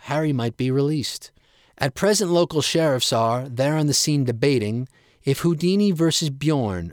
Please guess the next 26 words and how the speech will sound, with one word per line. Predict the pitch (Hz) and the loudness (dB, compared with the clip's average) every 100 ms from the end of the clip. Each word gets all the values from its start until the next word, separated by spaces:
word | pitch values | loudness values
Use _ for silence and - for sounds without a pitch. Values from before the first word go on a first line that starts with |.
| - | -12
a | 98 | -14
public | - 123 156 147 | -6 -2 -2 0
nuisance | 156 151 - 92 90 - - | 2 2 0 -6 -8 -10 -6
is | 117 - | -6 -6
creating. | - 135 123 117 85 85 95 _ _ _ - - - - | -6 -4 -2 -2 -6 -12 -20 _ _ _ -20 -20 -10 -4
It's | 139 | -2
been | - 220 | 0 0
twelve | - 208 190 | 0 0 2
hours | 180 165 147 139 | 4 2 2 0
now, | 120 120 131 147 - _ - | 0 0 -2 -4 -12 _ -6
and | 123 | -2
the | 135 | -2
harness | 156 170 170 | 0 0 0
shows | - 165 160 135 | 0 2 2 2
no | 147 | 0
signs | 131 - 147 135 110 | 0 0 0 0 -2
of, | 107 107 | -4 -6
"What's | 131 131 - | -4 -2 0
that? | - 165 427 _ _ | 2 0 0 _ _
Wait, | 147 208 - _ | 0 0 -2 _
wait, | - 180 208 _ _ _ | 0 0 0 _ _ _
stand | - - 180 190 | -6 0 2 2
by | 170 190 | 2 2
for | - 170 | 2 2
an | |
update? | 175 190 208 214 | 2 2 2 2